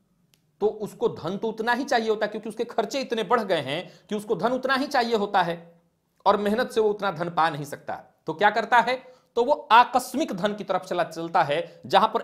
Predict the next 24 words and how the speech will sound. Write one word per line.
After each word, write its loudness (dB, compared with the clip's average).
एकाएक 2
कुछ -8
करके 0
मिल -6
जाए, 0
जुआ, 0
सट्टा, -2
लॉटरी, 0
कुछ -8
ऐसा 2
कर 0
दूं -8
कि -8
खूब -6
धन -10
आ -8
जाए। -16
यहीं -16
से -12
तो -10
लत -2
बन -4
रही -10
है, -20